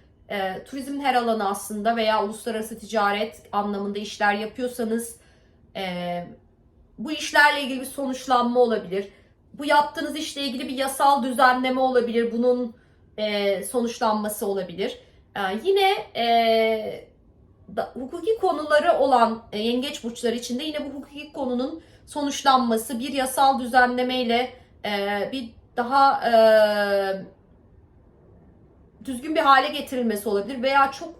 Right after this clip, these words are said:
uzun süredir uğraştığınız bir yasal konunun artık sonuçlanıp bundan kurtulma, e, durumunuz olabilir.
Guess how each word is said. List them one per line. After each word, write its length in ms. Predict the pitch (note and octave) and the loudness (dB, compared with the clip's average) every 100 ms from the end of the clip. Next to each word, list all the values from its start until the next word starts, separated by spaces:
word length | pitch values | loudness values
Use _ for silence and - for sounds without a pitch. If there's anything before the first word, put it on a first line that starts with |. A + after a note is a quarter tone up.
| _ | _
uzun 220 | C#4 D4 | -14 -12
süredir 320 | E4 D#4+ C4 C4+ | -14 -10 -8 -6
uğraştığınız 540 | C#4 C#4 C#4 C#4+ A#3+ | 0 0 0 -10 -6
bir 40 | |
yasal 440 | B3+ B3+ - C4+ C4 | -2 -2 0 -2 -2
konunun 460 | C4 B3 C4+ D#4 - - - | -4 -4 -6 -8 -14 -20 -6
artık 320 | B3 B3+ B3+ - | 0 0 -2 -10
sonuçlanıp 520 | C4+ B3+ - B3+ A#3 | -8 -8 -6 -6 -6
bundan 340 | B3 B3+ C4 | 0 0 0
kurtulma, 640 | B3+ A3+ C4 B3 B3+ B3 - - - - | -6 -10 -6 0 2 0 -4 -20 -16 -6
e, 340 | G3+ G3+ G3 | -2 -2 -2
durumunuz 420 | B3 B3+ B3 B3 | -2 -2 -2 2
olabilir. 580 | A#3+ G#3+ G3 F#3+ B3 - | 2 2 0 2 0 0